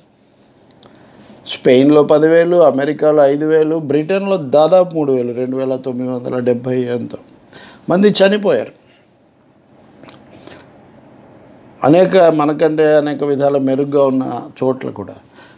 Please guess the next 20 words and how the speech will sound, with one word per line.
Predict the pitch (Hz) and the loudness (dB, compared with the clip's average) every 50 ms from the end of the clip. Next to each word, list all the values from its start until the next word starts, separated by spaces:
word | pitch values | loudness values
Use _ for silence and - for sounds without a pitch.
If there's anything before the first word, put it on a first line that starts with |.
| _ - | _ -4
అమెరికాలో | - 127 156 165 175 190 175 170 190 185 180 180 180 180 180 180 180 | -2 2 2 4 2 2 2 2 2 2 2 4 4 4 4 4 4
వ్యవస్థ | 170 160 143 139 151 160 160 - - 180 | 2 2 2 2 2 0 -2 -4 -4 -2
వైఫల్యాన్ని | 170 160 151 147 143 147 - 156 151 147 139 139 143 143 143 | -2 0 0 0 -2 -2 -4 -4 0 0 0 0 0 -2 -4
వాళ్ళు | 147 147 139 131 | -4 -6 -6 -4
తీవ్రంగా | 135 147 143 135 135 139 143 151 | -2 -2 0 0 -2 -2 -2 -2
విమర్శించుకుంటారు. | 139 139 135 139 156 151 151 - 165 147 - - - 135 117 120 117 107 - - | 0 0 0 0 -2 -4 -6 -8 -14 -16 -16 -16 -18 -16 -12 -10 -10 -10 -8 -4
ట్రంప్ | 131 135 135 143 160 165 175 | 0 2 2 0 0 -4 -6
కూడా | 165 165 165 165 165 165 160 - - _ - - - - - - - _ _ - - | -4 -2 0 0 0 0 -2 -6 -14 _ -20 -20 -20 -20 -20 -20 -20 _ _ -6 -2
అప్పుడప్పుడు | 123 131 127 135 147 143 143 147 143 139 143 - - _ _ _ _ _ _ _ _ _ _ _ _ _ _ _ _ _ _ - - _ _ _ _ - - | -2 -2 0 0 0 0 2 2 2 2 2 0 -6 _ _ _ _ _ _ _ _ _ _ _ _ _ _ _ _ _ _ -20 -20 _ _ _ _ -4 0
కొంచెం, | 151 160 160 160 185 175 151 - - - - - | 2 2 2 2 2 2 2 2 0 -6 -10 -10
ఆ, | 135 135 135 127 120 - - - - | -6 -4 -4 -4 -6 -8 -10 -10 -4
మాట్లాడుతూ | - 135 139 139 147 151 147 143 143 - 151 143 | -2 -2 -2 0 0 -2 -2 -2 0 0 0 0
ఉన్-, | 139 139 135 131 | 0 0 0 0
మాట్లాడక | 135 139 143 139 - 151 143 143 135 135 - | 2 2 2 2 2 0 0 0 0 -4 -4
తప్పట్లేదు. | 127 120 - - 156 151 147 151 143 113 98 98 - | -6 -6 -2 0 -2 0 0 0 0 0 -2 -4 -8
దీని | 123 120 123 123 | -10 -8 -8 -6
మొదట్లో | 123 123 117 127 135 131 143 139 127 | -6 -6 -4 -4 -6 -4 -2 -4 -2
మనం | 131 127 123 117 113 113 110 | -2 -4 -6 -6 -10 -10 -8
సమయం | - 131 123 139 143 143 135 | -6 -6 -4 -2 -2 -2 -2
పోగొట్టుకున్నామని. | - 127 127 131 131 127 123 - 123 117 113 107 104 101 101 | -2 -4 -4 -4 -4 -6 -6 -10 -12 -12 -12 -12 -14 -14 -16